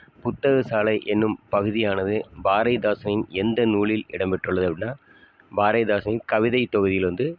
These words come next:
இடம்பெற்றுள்ளது. புத்தக சாலை என்னும் பகுதியானது பாரதிதாசன் அவர்களின் எந்த நூலில் இடம்பெற்றுள்ளது அப்படின்னா, பாரதிதாசன்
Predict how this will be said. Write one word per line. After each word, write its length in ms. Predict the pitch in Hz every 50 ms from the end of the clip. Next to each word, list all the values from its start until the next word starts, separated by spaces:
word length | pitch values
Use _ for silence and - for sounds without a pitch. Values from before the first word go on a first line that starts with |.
| _
இடம்பெற்றுள்ளது. 680 | - 98 98 95 90 82 - - 85 80 78 78 78 - - _ _ _
புத்தக 340 | - 107 95 - 123 123 120
சாலை 380 | 107 - 104 98 98 104 101 -
என்னும் 300 | 82 92 95 95 90 82
பகுதியானது 680 | - 92 92 92 92 95 101 92 87 85 85 101 123 147 - _ _ _ _ - - _ _ - -
பாரதிதாசன் 720 | 104 107 120 131 131 131 117 117 107 107 - 110 107 - - - - - _ _ - - - - _ - _ - _ _ _ _ _ _ _ _ _ _ _ _ _
அவர்களின் 460 | - 110 113 107 104 107 107 104 95 - -
எந்த 320 | - 104 107 120 123 139
நூலில் 420 | 127 117 110 113 117 113 117 113 -
இடம்பெற்றுள்ளது 640 | - 101 107 104 101 101 95 - 98 98 95 95 90
அப்படின்னா, 240 | 82 92 110 117 104
பாரதிதாசன் 640 | 95 92 98 110 110 107 104 101 98 - 107 104 101